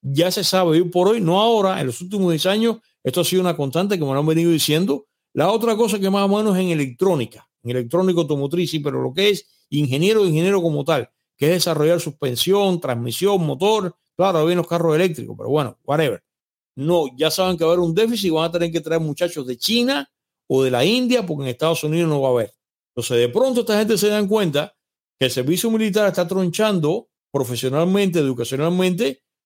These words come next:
a toda una generación de jóvenes que de pronto o no va a haber médicos, o no va a haber ingenieros, o no va a haber agrimensores, porque de pronto están en décimo grado y de pronto te metes en el servicio militar y se acaba. ¿Por qué esto es grave? ¿Por qué esto es grave? ¿Por qué se dan cuenta?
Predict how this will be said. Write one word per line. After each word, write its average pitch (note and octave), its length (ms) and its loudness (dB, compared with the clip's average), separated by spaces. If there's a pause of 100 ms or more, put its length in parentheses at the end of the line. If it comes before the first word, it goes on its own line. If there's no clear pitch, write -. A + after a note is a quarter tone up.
(240)
a B2+ 300 0
toda F#3+ 240 2
una F#3+ 100 2
generación D#3+ 480 0
de F3 80 2
jóvenes G3 400 2
que D3+ 80 2
de C3 140 2
pronto G#3+ 400 0
o C#3 240 -4
no C3+ 120 0
va D#3+ 60 2
a F3 60 2
haber G3 140 2
médicos, A3+ 680 -2 (340)
o B2 140 0
no D3 100 0
va D#3+ 60 2
a D#3+ 40 2
haber F#3 140 2
ingenieros, G#3 600 0
o D3+ 40 -4
no C#3 80 -4
va C#3 60 2
a C#3+ 40 2
haber E3+ 180 2
agrimensores, G3+ 640 0
porque D#3+ 180 -2
de C#3+ 40 -2
pronto F3+ 220 0
están E3 180 -2
en F3 60 -2
décimo F#3 320 -4
grado A3 440 0 (300)
y D#3+ 160 2
de D#3 80 4
pronto F#3+ 540 0
te D3 100 0
metes E3 220 0
en F3 60 2
el D#3+ 60 0
servicio D#3+ 320 0
militar E3+ 300 0
y F3 60 0
se D3+ 80 -4
acaba. A#2+ 400 -4 (500)
¿Por E3 160 2
qué A3+ 100 2
esto B3 180 0
es A#3 60 2
grave? F3 340 0 (120)
¿Por E3+ 220 0
qué G#3 200 2
esto G3+ 200 -2
es F3 80 2
grave? C#3+ 340 0
¿Por C#3 200 -6
qué F3 80 0
se F3 100 -2
dan E3 180 0
cuenta? C3+ 380 -2